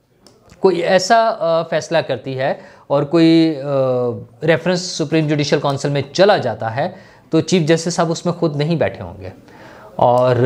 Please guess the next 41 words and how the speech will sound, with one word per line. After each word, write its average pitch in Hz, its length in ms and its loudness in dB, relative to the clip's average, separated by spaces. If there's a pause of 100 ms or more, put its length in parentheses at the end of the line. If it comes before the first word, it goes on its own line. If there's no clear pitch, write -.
(440)
ये 147 120 4
जो 147 100 2
जजेस 151 400 2
ने 190 60 2
इल्ज़ाम 143 320 0
लगाया 143 220 0
है 151 80 0
कि 151 100 -4
वो 143 140 0
अपने, 147 280 -4
अ, 165 60 -6 (580)
इख्तियारात 160 520 2
से - 160 2
तजावुज़ 156 500 0
कर 151 160 0
रहे 143 140 -4
हैं 143 260 -6 (300)
और 131 320 0 (400)
फ़ैसला 165 360 2
जिस 160 220 -4
तरह 180 100 2
से 175 160 -2
सुनाया 160 380 2
गया, 147 340 0 (480)
वो 139 320 0
बेंच 151 320 0
को 165 160 0
चेंज 175 380 0
किया 160 240 2
गया 156 180 0
जो 143 160 -6
कि 151 100 -4
पॉसिबल 143 440 -2
नहीं 151 300 -2
था, 156 280 0 (240)
जो 147 180 -2
आइन 175 260 0
और 180 60 2
कानून 165 340 0
के 170 100 0
मुताबिक, 151 520 0